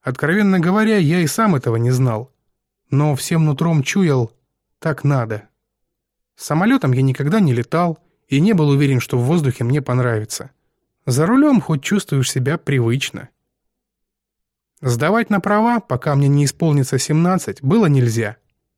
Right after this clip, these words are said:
Но это не значило, что я не готовился. Зрение у мистера Питерсона продолжало ухудшаться,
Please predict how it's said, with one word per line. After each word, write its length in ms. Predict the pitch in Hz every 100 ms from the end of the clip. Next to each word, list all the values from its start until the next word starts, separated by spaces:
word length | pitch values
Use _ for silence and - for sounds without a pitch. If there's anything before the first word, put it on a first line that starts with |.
| _ _ _
Но 160 | 127 185
это 140 | 233
не 100 | 226
значило, 400 | 208 285 - 131
что 160 | 120 135
я 160 | 139 190
не 160 | 131
готовился. 680 | 127 151 151 110 78 - - - _ _ _ _ _ _ _
Зрение 480 | 117 156 262 240 147
у 60 |
мистера 360 | 147 156 151 143
Питерсона 580 | 202 196 143 131 143 135
продолжало 640 | 143 147 175 156 156 127
ухудшаться, 720 | 123 160 - 233 233 - 127